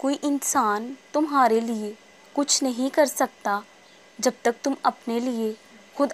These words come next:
अच्छा नहीं सोचोगे। मोहब्बत के ज़रिए ही सही तुम खुद से होकर खुदा तक आते हो। मोहब्बत ही तो तुम्हें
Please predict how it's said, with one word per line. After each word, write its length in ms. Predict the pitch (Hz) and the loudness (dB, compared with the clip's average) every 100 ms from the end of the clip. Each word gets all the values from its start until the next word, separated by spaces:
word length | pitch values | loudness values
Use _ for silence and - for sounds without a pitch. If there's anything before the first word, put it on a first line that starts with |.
| - | 0
अच्छा 340 | 262 - 269 | 0 0 0
नहीं 300 | 262 220 247 | 0 0 -2
सोचोगे। 600 | 254 277 240 240 226 220 214 - - - - - - | 2 2 2 -2 -2 -4 -8 -20 -20 -20 -20 -20 -2
मोहब्बत 580 | 254 262 233 - 285 294 | 2 4 2 4 2 2
के 180 | - 349 | 2 4
ज़रिए 440 | 262 254 226 247 247 - - - - - | 4 4 2 -2 -2 -8 -20 -20 -8 4
ही 100 | 370 | 4
सही 600 | - 262 233 269 254 247 - - - - | 4 2 0 -2 -2 -4 -10 -20 -10 -2
तुम 120 | 320 | 0
खुद 260 | - 294 240 | 2 -2 0
से 220 | - 359 | 2 2
होकर 560 | 262 254 269 294 240 240 - - - - | 6 4 6 4 2 0 -12 -20 -20 -4
खुदा 300 | 285 247 247 254 | 2 6 6 6
तक 240 | 302 302 - | 2 0 4
आते 360 | 240 226 247 269 | 4 4 2 2
हो। 160 | 269 226 - - - - | 0 -4 -10 -20 -20 -4
मोहब्बत 520 | 240 226 190 254 277 | 0 0 2 2 2
ही 120 | 285 277 | 0 0
तो 140 | 269 | 0
तुम्हें 420 | 262 254 233 226 | 0 -2 -2 -6